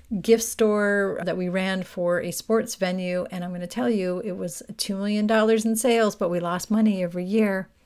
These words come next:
How does that happen? Margins. The margins were terrible. Also, it was a lot of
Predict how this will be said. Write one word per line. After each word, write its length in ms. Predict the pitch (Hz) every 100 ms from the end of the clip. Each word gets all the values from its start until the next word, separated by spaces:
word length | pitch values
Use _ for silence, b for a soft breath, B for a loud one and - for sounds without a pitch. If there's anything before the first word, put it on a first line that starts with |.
| _
How 120 | 185
does 120 | 180 196
that 140 | 196
happen? 480 | 196 208 247 240 - B B _
Margins. 600 | 175 170 165 - 180 -
The 80 | 190
margins 420 | 180 170 180 175
were 80 | 185
terrible. 520 | - 175 175 175 170 B B B
Also, 320 | 247 233 202 175
it 20 |
was 120 | 170
a 60 | 160
lot 220 | 160 165
of 240 | 165 156